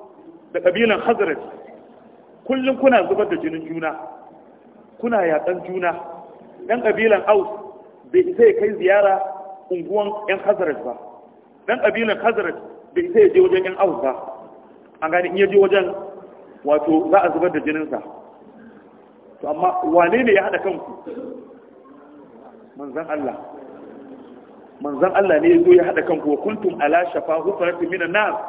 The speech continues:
fa anqadhakum minha. Kun kasance kuna kan gaban wutan jahannama.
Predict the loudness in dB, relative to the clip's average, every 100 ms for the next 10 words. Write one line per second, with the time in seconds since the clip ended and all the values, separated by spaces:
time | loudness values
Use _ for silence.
0 | -14 -16 -18 -18 -8 -4 -2 0 -2 -2
1 | -4 -4 -4 -6 -8 -10 -18 -20 -20 -20
2 | -20 -20 -20 _ -14 -8 -6 -4 2 4
3 | 4 2 2 0 -2 2 4 4 2 0
4 | -2 -2 -2 -4 -6 -10